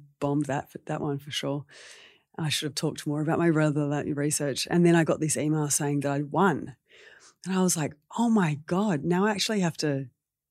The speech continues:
go and work with Defence." And so,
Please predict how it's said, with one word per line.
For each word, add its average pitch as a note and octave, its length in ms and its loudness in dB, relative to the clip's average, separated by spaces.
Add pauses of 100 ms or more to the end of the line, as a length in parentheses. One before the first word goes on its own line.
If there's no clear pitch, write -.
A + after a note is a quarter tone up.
go D#3+ 200 4
and D#3+ 200 4
work C#3+ 320 0
with D3+ 240 -2
Defence." - 680 0 (640)
And E3+ 220 4
so, D#3+ 460 4